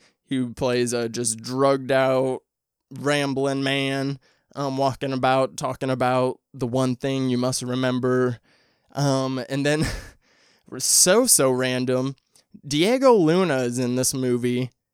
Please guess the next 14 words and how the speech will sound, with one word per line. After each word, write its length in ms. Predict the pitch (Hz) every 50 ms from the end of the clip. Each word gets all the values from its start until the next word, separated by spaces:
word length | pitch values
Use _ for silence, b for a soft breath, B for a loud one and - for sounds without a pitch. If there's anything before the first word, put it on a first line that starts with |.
| _ _ _
and 140 | 143 139 147
he 100 | 156 156
just 200 | 151 175 - -
plays 340 | - - 196 196 214 202 -
this 200 | 175 170 143 -
cowboy 640 | - - - 151 156 180 185 190 202 208 208 208
D 240 | 220 196 180 170 156
J 260 | 147 131 131 131 131
that 200 | 127 127 123 -
shows 340 | - - 170 160 165 160 151
up 220 | 156 147 135 - -
for 180 | 143 127 123 117 _ -
two 280 | - - 208 220 240
scenes, 760 | 233 - - 220 202 165 139 131 127 127 131 127 123 - -